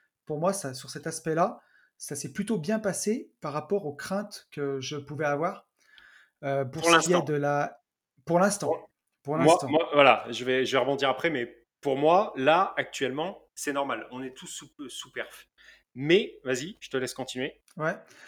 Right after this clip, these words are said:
Speaker 1: Bah, après, j'allais te dire pour la L C D. Alors moi, c'est pas de la L C D comme toi, puisque c'est plutôt de la location saisonnière, moi. C'est, euh, en bord de mer. Bon, ben, autant dire que ça a été tout à l'arrêt,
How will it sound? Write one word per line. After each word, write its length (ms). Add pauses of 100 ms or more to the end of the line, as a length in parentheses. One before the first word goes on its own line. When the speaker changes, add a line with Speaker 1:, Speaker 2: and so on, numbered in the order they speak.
(180)
Speaker 1:
Bah, 80
après, 200
j'allais 200
te 60
dire 260
pour 180
la 140
L 80
C 200
D. 160
Alors 200
moi, 160
c'est 240
pas 100
de 60
la 80
L 100
C 180
D 140
comme 180
toi, 240
puisque 360
c'est 280 (200)
plutôt 240
de 20
la 80
location 440
saisonnière, 600
moi. 220 (500)
C'est, 360
euh, 420
en 140
bord 180
de 80
mer. 260 (460)
Bon, 120
ben, 380
autant 260
dire 180
que 60
ça 100
a 40
été 220
tout 180
à 80
l'arrêt, 400